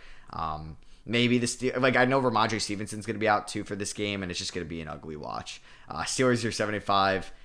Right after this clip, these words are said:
I mean, they still have a fairly easy schedule throughout the rest of the season. They've, what, five games left? I think three of them are pretty, pretty winnable.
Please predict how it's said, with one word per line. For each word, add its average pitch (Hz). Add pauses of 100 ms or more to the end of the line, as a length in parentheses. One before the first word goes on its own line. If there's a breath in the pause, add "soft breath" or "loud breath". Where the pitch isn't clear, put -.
(220 soft breath)
I -
mean, 107
they 110
still 117
have 98
a -
fairly 101
easy 98
schedule 92
throughout 95
the 92
rest 92
of 78
the 82
season. 90
They've, 87
what, 76
five 95
games 98
left? 95
I -
think 87
three 95
of 95
them 98
are 90
pretty, 95 (220 soft breath)
pretty 107 (800)
winnable. 117